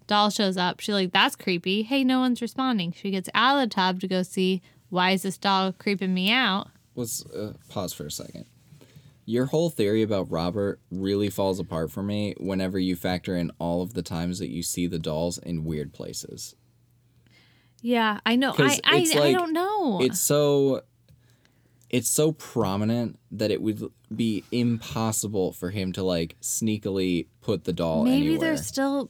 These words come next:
Speaker 1: they're, like, partly alive. I don't, I don't, I don't know. I don't know. So she, <laughs> she goes around and she's like, "What? Who the heck moved this doll?"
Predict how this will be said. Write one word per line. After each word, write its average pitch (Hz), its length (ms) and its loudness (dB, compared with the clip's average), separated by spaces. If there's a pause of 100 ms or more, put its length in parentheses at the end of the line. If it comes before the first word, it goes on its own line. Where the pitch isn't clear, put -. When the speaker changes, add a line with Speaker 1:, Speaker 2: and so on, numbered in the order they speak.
Speaker 1:
they're, 247 220 0
like, 240 220 -2
partly 240 460 -4
alive. 208 320 -6
I 262 120 -2
don't, 262 260 -2 (180)
I 214 120 0
don't, 208 160 -2
I 202 140 -2
don't 180 160 -6
know. 185 240 -10 (240)
I 214 160 0
don't 185 180 -6
know. 190 220 -8 (880)
So 254 720 2 (140)
she, 320 600 4
<laughs> 392 60 6 (2750)
she 349 720 2
goes 294 320 -2
around 247 520 0
and 240 200 -2
she's 233 220 -2
like, 233 220 -2
"What? 233 360 -2
Who 269 300 -2
the 294 80 0
heck 269 240 -2
moved 247 200 0
this 220 180 -4
doll?" 233 380 0